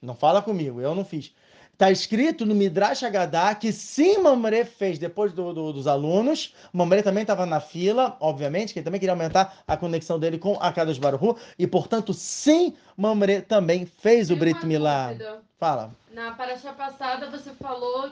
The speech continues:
Speaker 2: que, é, Avraham Avinu não tinha feito antes uma das opiniões, foi
Speaker 1: Uhum.
Speaker 2: porque ele não podia se automutilar até que Hashem chegasse e falasse pra ele fazer.
Speaker 1: Exato.
Speaker 2: Só que pra essas pessoas, Hashem não chegou e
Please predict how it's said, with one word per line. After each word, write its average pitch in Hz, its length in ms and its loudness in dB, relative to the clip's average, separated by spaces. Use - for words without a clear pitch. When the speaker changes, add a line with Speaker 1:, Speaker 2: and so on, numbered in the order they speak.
Speaker 2:
que, 247 540 -14
é, 220 300 -12
Avraham 226 420 -10
Avinu 240 480 -12
não 240 160 -8
tinha 269 240 -12
feito 226 460 -10
antes 220 280 -12
uma 233 200 -12
das 226 160 -8
opiniões, 220 600 -12
foi 247 140 -10
Speaker 1:
Uhum. 143 140 -4
Speaker 2:
porque 147 160 -4
ele 240 120 -6
não 233 80 -14
podia 226 240 -10
se 233 140 -18
automutilar 220 960 -10
até 233 580 -8
que 254 120 -16
Hashem 233 340 -10
chegasse 220 480 -12
e - 40 -20
falasse 214 340 -12
pra 220 120 -14
ele 214 380 -10
fazer. 196 600 -6
Speaker 1:
Exato. 127 380 -4
Speaker 2:
Só 196 120 -10
que 190 120 -16
pra 214 160 -10
essas 214 200 -12
pessoas, 226 520 -10
Hashem 247 280 -12
não 262 140 -12
chegou 226 320 -8
e 220 60 -8